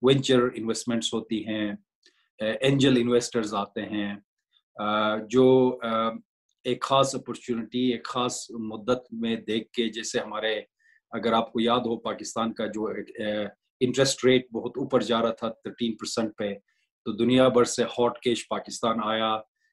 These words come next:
अ, और लोग कह रहे थे कि पाकिस्तान के अंदर, अ, पाकिस्तान के, अ, अ, treasury के अंदर investments हो रही थी, तो,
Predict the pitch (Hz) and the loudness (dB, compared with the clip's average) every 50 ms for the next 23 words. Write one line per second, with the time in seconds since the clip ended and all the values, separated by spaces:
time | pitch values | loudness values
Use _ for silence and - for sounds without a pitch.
0 | _ _ _ - 101 104 104 107 110 110 110 110 110 117 120 110 - - 117 113 | _ _ _ -12 -10 -8 -6 -6 -6 -6 -4 -2 0 0 0 0 -2 -2 0 0
1 | 113 110 - 113 113 110 - 110 - 98 98 95 - - - 117 113 110 107 - | 0 0 -2 -4 -8 -6 -6 -6 -4 -4 -6 -4 -6 -6 -4 -2 -2 -2 -4 -6
2 | 107 104 104 98 107 110 110 110 110 113 _ - 101 104 101 101 101 101 - _ | -6 -6 -4 -4 -2 -2 -2 -2 -2 -6 _ -12 -8 -8 -6 -6 -8 -10 -10 _
3 | - 104 101 - - - 110 113 107 107 - 120 107 104 107 107 - - 101 98 | -6 -6 -6 -6 -6 -4 -4 -4 -4 -6 -6 -4 -4 -4 -4 -6 -8 -12 -14 -12
4 | 101 98 95 _ _ _ _ _ _ _ _ - - - _ _ _ 104 104 104 | -12 -14 -16 _ _ _ _ _ _ _ _ -20 -20 -20 _ _ _ -8 -6 -6
5 | 101 101 - - 127 123 117 117 117 117 - - 113 107 104 110 113 117 - 110 | -6 -4 0 2 2 4 4 2 0 0 2 0 -2 -2 0 -2 -2 -2 -4 -6
6 | 104 104 101 - - - 120 123 120 - - 117 107 110 107 104 - 117 117 113 | -8 -6 -6 -8 -4 -2 -2 -2 -2 -2 -6 -4 -4 -2 -4 -4 -2 -2 -4 -2
7 | - 117 113 107 107 - | -2 -2 -2 -2 -4 -6